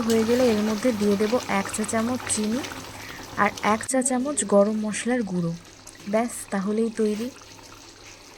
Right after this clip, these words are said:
চিকেন কষা, একটু অন্য পদ্ধতিতে, ক্যাপসিকাম দিয়ে, আলাদাই একটা স্বাদ পাবেন। ভিডিওটি ভালো লাগলে ভিডিওতে একটি লাইক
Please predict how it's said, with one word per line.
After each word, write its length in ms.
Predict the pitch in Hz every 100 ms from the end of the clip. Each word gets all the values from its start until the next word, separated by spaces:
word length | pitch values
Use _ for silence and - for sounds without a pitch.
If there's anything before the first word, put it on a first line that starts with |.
| - - - - - - - - - 1017 988 - -
চিকেন 320 | - 233 247 233
কষা, 320 | 220 202 - 226 -
একটু 260 | 254 - 285
অন্য 180 | 262 233 220
পদ্ধতিতে, 500 | 196 180 185 175 175 170 -
ক্যাপসিকাম 500 | 208 208 - 202 185 175
দিয়ে, 160 | 170 170 - -
আলাদাই 360 | 202 208 226
একটা 240 | 233 214 208
স্বাদ 240 | - 190 -
পাবেন। 260 | 180 170 170 165 - - - - - - - - - - - - 233
ভিডিওটি 400 | 220 262 294 330 247
ভালো 160 | 233 247
লাগলে 280 | 254 254 285 254
ভিডিওতে 360 | 226 240 226 254
একটি 160 | - 254
লাইক 280 | 220 208